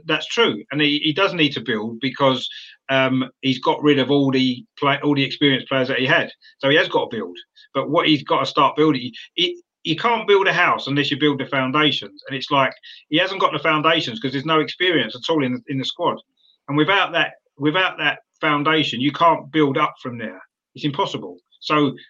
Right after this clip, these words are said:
he, he's responsible for that, partly, be-, well, m-, maybe more than partly, because he's the one who maybe didn't want certain players, has got rid of them. Maybe the club have forced him to get rid of some 'cause of the wages as well. We don't know.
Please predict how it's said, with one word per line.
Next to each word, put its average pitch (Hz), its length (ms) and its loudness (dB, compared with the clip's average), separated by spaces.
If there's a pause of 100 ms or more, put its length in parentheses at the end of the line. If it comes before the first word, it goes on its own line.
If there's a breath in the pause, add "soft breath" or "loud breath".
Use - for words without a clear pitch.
(120)
he, 180 280 -2
he's 180 240 -2
responsible 175 600 -2
for 113 120 -12
that, 117 260 -4
partly, 139 440 0
be-, 139 200 -6
well, 107 340 -4
m-, 123 200 -10
maybe 143 260 0
more 165 180 4
than 113 120 -4
partly, 110 340 -4
because 123 420 -6 (180)
he's 156 240 0
the 151 60 0
one 139 140 2
who 131 140 2 (240)
maybe 135 200 2
didn't 131 280 -2
want 135 180 -6
certain 117 280 -4
players, 135 420 0 (260 loud breath)
has 123 240 -6 (100)
got 127 160 0
rid 135 140 0
of 131 60 -2
them. 139 160 0
Maybe 147 260 2
the 135 80 -2
club 147 220 0
have 131 140 -6
forced 160 260 0
him 147 100 -2
to 139 80 -6
get 160 140 0
rid 151 120 -2
of 139 80 -2
some 147 300 -2
'cause 135 140 -4
of 131 80 -2
the 127 60 0
wages 131 420 -2
as 123 100 -6
well. 135 320 2
We 127 100 -4
don't 127 260 -4
know. 135 280 2